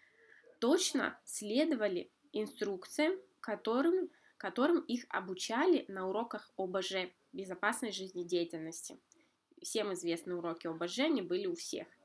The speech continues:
Ну, как мы их проходим, <laughs> любой расскажет, никто ничего оттуда даже мало что помнит или усвоил. Э, пожар этот был в тысяча девятьсот семьдесят седьмом году.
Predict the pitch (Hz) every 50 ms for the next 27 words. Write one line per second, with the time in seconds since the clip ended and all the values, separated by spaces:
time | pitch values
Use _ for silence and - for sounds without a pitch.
0 | - _ _ _ _ _ _ _ _ _ - - - - - - - 185 185 -
1 | 175 175 175 - - 175 175 - - 254 294 339 330 330 330 - _ _ _ _
2 | _ - - _ _ - - 208 220 226 233 240 247 247 247 262 262 262 254 208
3 | 180 180 180 165 170 175 - - 190 202 262 320 302 - 220 180 180 - 190 190
4 | 196 185 - 185 175 175 175 175 - - 196 202 196 170 165 165 165 170 - 180
5 | - _ - - - 311 - - 294 285 - 175 175 185 185 180 - - 190 180
6 | - 180 180 180 175 170 160 160 - - - - 170 175 180 170 170 165 165 -
7 | _ _ - _ _ _ - 190 - - 175 175 175 165 165 160 160 - _ _
8 | _ _ _ _ _ _ _ _ _ _ _ _ _ _ _ _ - - _ -
9 | - - - - - _ - 180 170 170 - 190 196 254 277 320 349 339 - -
10 | - 196 196 185 185 - 233 240 - - - 185 190 185 180 - 208 208 - -
11 | 185 180 175 170 - - 180 185 - 175 165 180 185 185 180 180 175 170 160 170
12 | -